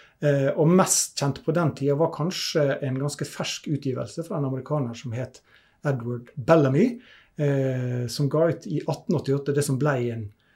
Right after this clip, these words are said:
stor, stor bestselger, eh, som heter Looking Backward. Og den handler altså om en mann som sovna i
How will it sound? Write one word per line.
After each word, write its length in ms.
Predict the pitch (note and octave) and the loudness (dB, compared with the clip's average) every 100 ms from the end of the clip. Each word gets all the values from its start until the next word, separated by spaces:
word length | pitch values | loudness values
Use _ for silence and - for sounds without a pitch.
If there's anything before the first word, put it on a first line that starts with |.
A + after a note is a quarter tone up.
| _ | _
stor, 320 | - - A#3 E3 | -12 2 6 6
stor 260 | - D#3+ | 6 6
bestselger, 640 | C#3 D3+ - B2 B2 F3+ A#3 - _ _ _ _ _ - | 6 4 0 -4 -2 -2 -4 -14 _ _ _ _ _ -8
eh, 320 | - B2+ B2 A#2 | -2 -2 -2 -2
som 160 | C3+ | 0
heter 180 | C#3 D#3 | 2 6
Looking 440 | D3+ D3+ C#3 A2 | 4 4 0 -2
Backward. 500 | A#2+ - - C3 B2+ - _ _ _ - _ _ _ | -2 -4 -6 -12 -10 -14 _ _ _ -20 _ _ _
Og 60 | C3 | 2
den 240 | F#3+ G3 | 4 4
handler 520 | C3 E3 F3+ F3+ C3 | 2 0 0 2 0
altså 320 | C3+ C#3+ - D3 | 0 -2 -2 0
om 100 | C#3+ | 2
en 120 | C#3 | 4
mann 240 | D3+ B2+ | 4 2
som 160 | A#2 B2 | -2 -2
sovna 640 | - C#3 C3+ E3+ D3 - | -2 0 0 0 0 -2
i 260 | C3 B2+ B2 | -4 -4 -4